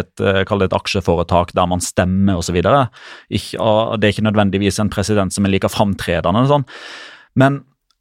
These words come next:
eh, det var vel du som sa det sist gang, eller gangen før der igjen, at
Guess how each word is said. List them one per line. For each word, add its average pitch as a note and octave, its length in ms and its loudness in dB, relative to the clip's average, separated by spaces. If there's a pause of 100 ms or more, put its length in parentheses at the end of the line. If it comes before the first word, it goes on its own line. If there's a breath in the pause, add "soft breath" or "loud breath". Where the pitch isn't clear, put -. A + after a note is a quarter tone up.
(340)
eh, G#2 400 -8
det B2 160 0
var C#3+ 120 4
vel B2 100 2
du C3+ 100 2
som B2 140 0
sa A2+ 220 4
det G2+ 680 2
sist - 920 -6
gang, G#2+ 260 4
eller G#2+ 240 0
gangen G2+ 240 2
før G#2 160 2
der G#2 220 2
igjen, F#2+ 180 0
at G#2 60 0